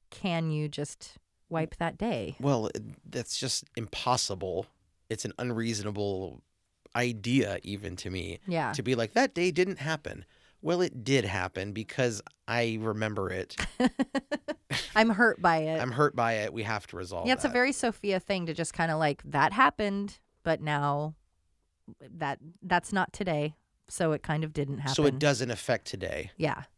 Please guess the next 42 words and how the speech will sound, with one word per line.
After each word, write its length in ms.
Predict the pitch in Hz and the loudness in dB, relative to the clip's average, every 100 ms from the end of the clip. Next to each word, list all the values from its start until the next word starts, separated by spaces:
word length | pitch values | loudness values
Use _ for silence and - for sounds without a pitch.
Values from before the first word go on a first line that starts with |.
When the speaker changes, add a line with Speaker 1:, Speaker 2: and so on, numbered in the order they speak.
| - | -8
Speaker 2:
Which 200 | 113 - | -6 -4
is, 300 | 101 92 - _ _ _ _ _ _ _ _ - | -2 -2 -6 _ _ _ _ _ _ _ _ -6
I 100 | 120 | -6
feel 160 | - 123 | 0 0
like 140 | 113 | 0
we 80 | 117 | -4
talk 260 | - 113 123 | -2 -2 0
about 260 | 107 101 | 0 0
this 160 | 107 - | -2 -6
almost 520 | 120 120 117 98 90 | -4 -2 -2 -4 -6
daily, 520 | 101 92 87 90 90 - _ _ _ _ _ - | -2 -2 -2 -6 -12 -14 _ _ _ _ _ -8
that 180 | 95 | -6
that 160 | 95 98 | -2 -2
is 120 | 92 | -2
not 200 | 90 98 - | -4 -8 -6
the 80 | |
case. 460 | 104 95 - 156 165 | -8 -8 -2 -2 6
Speaker 1:
Yeah. 140 | 208 - | 6 6
Speaker 2:
<laughs> 1200 | 240 - 294 - - 392 147 127 135 - - - | 0 2 -6 -6 -6 -6 -6 -6 -6 -8 -10 -4
Everything 500 | 117 127 147 143 135 | -2 2 2 4 2
then 420 | 131 127 120 113 - - - - - | 2 2 2 -2 -10 -18 -20 -20 -20
affects 400 | - 120 - - _ _ - | -6 -6 -6 -12 _ _ -6
us 280 | 104 - 95 | -4 -4 -6
now. 320 | 87 64 92 | -8 -8 -10
Speaker 1:
Yeah. 240 | 156 135 139 _ | -6 -6 -8 _
Speaker 2:
But 100 | 156 | 2
it 80 | 143 | 4
makes 180 | 151 - | 2 2
sense 240 | 156 170 | 0 0
that 140 | - - | -4 -2
Sophia 340 | 113 - 117 | -2 0 2
would 140 | 110 95 | 2 0
be 100 | 139 | 0
like 200 | 110 - | 0 0
that. 180 | 104 | 0
She 160 | - 98 | 0 -2
grew 160 | 104 110 | 2 0
up 60 | |
in 40 | 113 | 0
Speaker 1:
Mm-hmm. 80 | |
Speaker 2:
a 40 | 98 | -2
very 480 | 98 104 101 98 | 0 0 0 -2